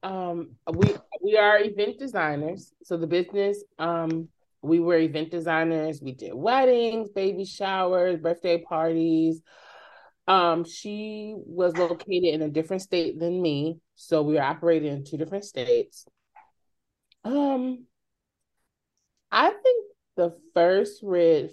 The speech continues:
flag was I began to become uncomfortable with sharing certain things with her because it seemed like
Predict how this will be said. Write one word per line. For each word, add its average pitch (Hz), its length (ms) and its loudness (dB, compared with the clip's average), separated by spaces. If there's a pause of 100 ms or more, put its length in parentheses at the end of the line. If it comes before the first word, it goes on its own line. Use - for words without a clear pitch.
(140)
flag 131 720 -2
was 127 760 -4 (800)
I 175 340 4
began 175 680 -2
to 165 80 -6
become 147 960 -8 (120)
uncomfortable 120 1700 -8 (640)
with 139 460 -4
sharing 151 800 -2
certain 135 500 -6 (120)
things 151 400 -4
with 131 280 -4 (120)
her 107 600 -8 (1000)
because 160 580 0
it 135 260 -4
seemed 147 600 -4
like 127 520 -4